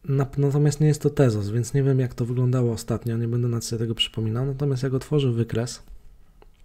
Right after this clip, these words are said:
to widzę, co wcześniej na tym wykresie zaznaczałem.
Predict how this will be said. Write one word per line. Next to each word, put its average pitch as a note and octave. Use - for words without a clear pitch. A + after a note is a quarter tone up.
to A#2+
widzę, B2+
co B2+
wcześniej A#2
na G#2+
tym A#2
wykresie A2+
zaznaczałem. G#2